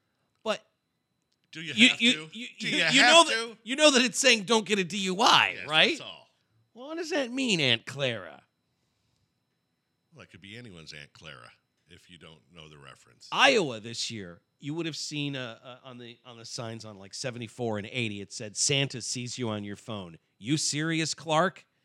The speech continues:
Speaker 1: That, of course, an homage to National Lampoon's Christmas Vacation,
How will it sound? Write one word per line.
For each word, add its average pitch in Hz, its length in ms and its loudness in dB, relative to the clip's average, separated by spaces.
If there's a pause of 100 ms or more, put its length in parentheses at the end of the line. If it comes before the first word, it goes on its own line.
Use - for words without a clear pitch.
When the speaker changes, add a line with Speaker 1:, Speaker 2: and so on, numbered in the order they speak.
(420)
Speaker 1:
That, 107 160 -6
of 151 120 -6
course, 120 380 -10
an 160 80 -10
homage 131 640 -12 (300)
to 139 100 -18
National 123 420 -6
Lampoon's 120 440 -6
Christmas 110 400 -16
Vacation, 123 520 -6